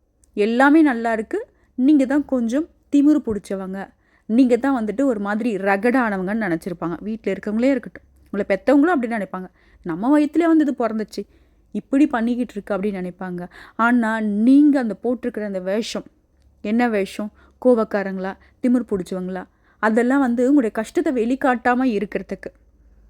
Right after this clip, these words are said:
குடும்பத்துல கூடிய பாரத்தை வெளிக்காட்டாம இருக்கிறதுக்கு. ஆனா அதை வந்து அவங்க தப்பா புரிஞ்சிருப்பாங்க. அதை ஒரு நாள் நீங்க சட்டை பண்ணிக்க மாட்டீங்க. "பரவாயில்ல,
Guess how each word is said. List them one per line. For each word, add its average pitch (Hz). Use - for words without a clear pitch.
குடும்பத்துல 262
கூடிய 226
பாரத்தை 247
வெளிக்காட்டாம 220
இருக்கிறதுக்கு. 180
ஆனா 233
அதை 247
வந்து 233
அவங்க 277
தப்பா 214
புரிஞ்சிருப்பாங்க. 214
அதை 302
ஒரு 233
நாள் 240
நீங்க 220
சட்டை 220
பண்ணிக்க 214
மாட்டீங்க. 190
"பரவாயில்ல, 220